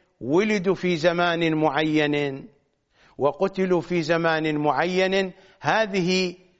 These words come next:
مظاهرهم، إنما الحديث عن حقائقهم الأصلية، عن أنوارهم، ونحن لنا أنوار. العالم الدنيوي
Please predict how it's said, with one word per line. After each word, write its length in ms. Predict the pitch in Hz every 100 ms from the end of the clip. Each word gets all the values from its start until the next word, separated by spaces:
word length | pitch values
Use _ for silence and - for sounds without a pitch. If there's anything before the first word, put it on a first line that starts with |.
| _ _ -
مظاهرهم، 960 | 135 160 165 156 156 180 165 110 95 - _ _ _ _ _ _ _ _ _ _ _ _ _ _ _ _ _ _ _ -
إنما 320 | 143 165 165
الحديث 580 | 151 123 151 151 190 185 180 175 - _ _ _ _ _ _ _ -
عن 240 | 123 156
حقائقهم 840 | - 151 156 147 180 175 165 156 151
الأصلية، 800 | 135 - 127 135 156 175 139 - - - _ _ _ _ _ _ _ _ _ _ _ _ _ _
عن 200 | - 151
أنوارهم، 640 | 160 147 147 185 196 156 120 - -
ونحن 600 | 143 190 269 - 277 269
لنا 400 | 262 233 214 175
أنوار. 580 | 170 151 151 117 92 - _ _ _ _ _ _ _ _ _ _ _ _ _ _ _ - -
العالم 640 | 180 170 254 302 285 247
الدنيوي 920 | 202 196 165 190 185 185 240 269 269